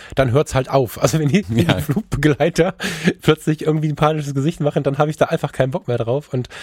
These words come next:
Speaker 1: sowas, also das baut sich ja dummerweise im Gehirn fest. Da können wir jetzt zehnmal darüber sprechen, dass ich seit meiner Kindheit, ich sehe die Flieger landen. Jeden Tag alle.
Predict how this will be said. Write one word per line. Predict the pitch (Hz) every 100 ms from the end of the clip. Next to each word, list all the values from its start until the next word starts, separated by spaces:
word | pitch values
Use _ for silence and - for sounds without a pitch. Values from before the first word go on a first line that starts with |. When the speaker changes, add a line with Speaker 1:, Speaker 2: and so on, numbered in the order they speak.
| - - -
Speaker 1:
sowas, | 135 151 - -
also | 143 127
das | 123
baut | 139 151
sich | 131
ja | 127
dummerweise | 139 143 139 135
im | 135
Gehirn | 123 131
fest. | - 147 -
Da |
können | 104 123
wir | 120
jetzt | -
zehnmal | 139 147 127
darüber | 117 113
sprechen, | - 147 -
dass | 107
ich | 104
seit | 113
meiner | 113 107
Kindheit, | - 147 113 113
ich | 107
sehe | 147 147
die | 117
Flieger | - 135
landen. | 113 139 104 82
Jeden | 123 139
Tag | 120 120
alle. | 117 113